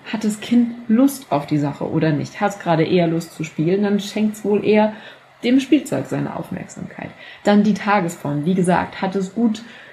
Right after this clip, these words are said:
geschlafen, hat es schon gegessen oder krummelt dem vielleicht noch der Bauch? Ähm, wie, wie attraktiv ist die Aufgabe und was ist damit gemeint?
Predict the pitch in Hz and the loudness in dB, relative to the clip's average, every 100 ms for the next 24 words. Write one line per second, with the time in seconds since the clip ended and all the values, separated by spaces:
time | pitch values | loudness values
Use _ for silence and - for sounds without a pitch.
0 | - 214 - 170 160 175 - 165 175 202 | -2 0 0 2 4 2 -2 -2 0 0
1 | 208 - - 202 196 196 - - - - | -2 -4 -4 -2 0 -2 -4 -12 -6 -4
2 | - - 175 175 190 - 233 226 208 196 | -4 -4 -2 0 0 0 0 0 0 -2
3 | 196 202 190 180 190 - 185 - 147 - | -2 -2 -2 -2 -6 -2 -2 0 0 0
4 | - - - - - - 202 196 196 - | -4 -16 -20 -18 -20 0 2 2 0 -4
5 | - 202 202 240 240 240 240 214 - 208 | -6 -4 2 4 6 6 4 2 -2 0
6 | 214 - 262 - 208 214 - 269 330 226 | 2 2 0 -2 -2 -2 0 0 0 -4
7 | - - 180 262 - - 135 135 143 180 | -4 -2 2 0 -2 -4 -2 -2 0 2
8 | 175 214 190 185 170 165 160 151 170 175 | 2 2 -4 -2 0 0 -2 0 2 2
9 | 147 | -2